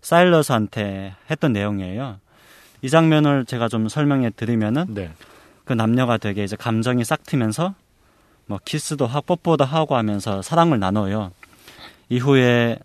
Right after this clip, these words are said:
Speaker 1: 서로에게 해줬던 얘기인데, 일단 니아가 얘기를 합니다. "사랑은 다 주는 거야. 뭘 해야 할지는 모르겠지만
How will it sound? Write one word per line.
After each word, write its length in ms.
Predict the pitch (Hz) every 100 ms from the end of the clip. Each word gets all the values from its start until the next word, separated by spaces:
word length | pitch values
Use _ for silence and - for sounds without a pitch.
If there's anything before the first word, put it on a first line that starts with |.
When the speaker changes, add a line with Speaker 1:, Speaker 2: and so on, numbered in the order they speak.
| _ -
Speaker 1:
서로에게 540 | - 147 143 123 104 -
해줬던 320 | 147 156 143 107
얘기인데, 640 | 98 104 95 101 139 90 _ _ _ _ _ _ _
일단 240 | 127 147 120
니아가 320 | 147 147 117
얘기를 240 | 107 113
합니다. 360 | 120 98 123 165 - _ _ _ _ _
"사랑은 640 | - 165 170 170 180 196 -
다 140 | 123 120
주는 320 | - 117 127
거야. 460 | 104 98 101 90 90 _ _ _ _ _ _ -
뭘 260 | 104 123
해야 160 | 160 156
할지는 400 | 143 - 143 139
모르겠지만 800 | 107 113 110 - 107 131 104